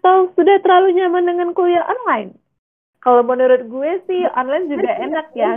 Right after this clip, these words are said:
karena kita nggak perlu ribet-ribet tuh bangun pagi dan rapi-rapi ke kampus. Sambil tiduran pun bisa. Tapi lebih enaknya lagi kuliah offline dong, karena kita bisa ketemu dan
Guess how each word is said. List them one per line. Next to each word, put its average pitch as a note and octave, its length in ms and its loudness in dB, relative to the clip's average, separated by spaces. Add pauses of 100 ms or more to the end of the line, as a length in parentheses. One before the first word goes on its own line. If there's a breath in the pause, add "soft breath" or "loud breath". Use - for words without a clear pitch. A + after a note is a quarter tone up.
karena A3+ 400 -8
kita C#4+ 240 -6
nggak D#4+ 240 -8
perlu A3 320 -2
ribet-ribet A3 640 -2
tuh C#4+ 160 4
bangun G3+ 400 -6
pagi C4 480 -4
dan A3 240 -4
rapi-rapi A3 720 -2
ke - 80 -10
kampus. G#3+ 480 -2 (480)
Sambil E4+ 400 2
tiduran D4+ 480 2
pun D4 160 -6
bisa. B3+ 800 -4 (160)
Tapi A4 400 -12 (160)
lebih F4+ 120 4 (120)
enaknya C4+ 320 -8
lagi C4 240 -6
kuliah B3 400 -6
offline B3+ 480 -2
dong, G#3+ 400 -4
karena G#3+ 400 -2
kita G3+ 240 -10
bisa G#3 240 -14
ketemu C#4 360 -4 (120)
dan C#4+ 80 2